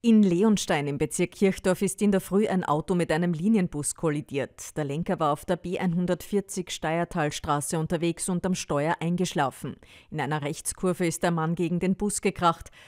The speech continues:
Verletzt wurde niemand. An beiden Fahrzeugen entstand erheblicher Sachschaden. Das Landeskriminalamt sucht nach einem dreiundsechzigjährigen Mann aus dem Bezirk Gmunden. Josef K. ist seit mehr als drei Wochen verschwunden.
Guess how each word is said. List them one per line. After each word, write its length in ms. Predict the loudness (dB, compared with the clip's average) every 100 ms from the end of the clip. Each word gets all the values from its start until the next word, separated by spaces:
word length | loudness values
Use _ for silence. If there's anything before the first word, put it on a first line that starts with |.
| -20
Verletzt 520 | -2 0 0 -2 -2
wurde 180 | 0 2
niemand. 640 | 2 4 2 -2 -8 -14
An 220 | -8 -8 -4
beiden 320 | -4 -2 -2
Fahrzeugen 580 | -2 -2 0 -2 -2 -4
entstand 560 | -4 -4 -4 -4 -4
erheblicher 540 | -2 -2 -4 -4 -4 -2
Sachschaden. 680 | -2 -4 -4 -4 -4 -8 -14 _ _ _ _ _ _ _ _ _ _ _ _ _ _ -6
Das 180 | -2 2
Landeskriminalamt 1080 | 2 2 0 2 2 2 0 0 0 -2
sucht 300 | -2 -2 0
nach 140 | -2 0
einem 240 | 0 -2
dreiundsechzigjährigen 1080 | -2 -2 0 0 0 0 -2 0 -2 -2 -2
Mann 220 | -2 -2
aus 180 | -4 -2
dem 140 | -2
Bezirk 380 | -2 -2 -4 0
Gmunden. 520 | 2 2 0 -6 -10 -12 -12
Josef 400 | -8 -4 -6 -6
K. 240 | -2 0
ist 160 | 0 0
seit 160 | -2
mehr 220 | 0 0 0
als 240 | -4 -6
drei 280 | -2 -2 0
Wochen 300 | -2 -2 -2
verschwunden. 640 | -2 -2 0 0 0 -4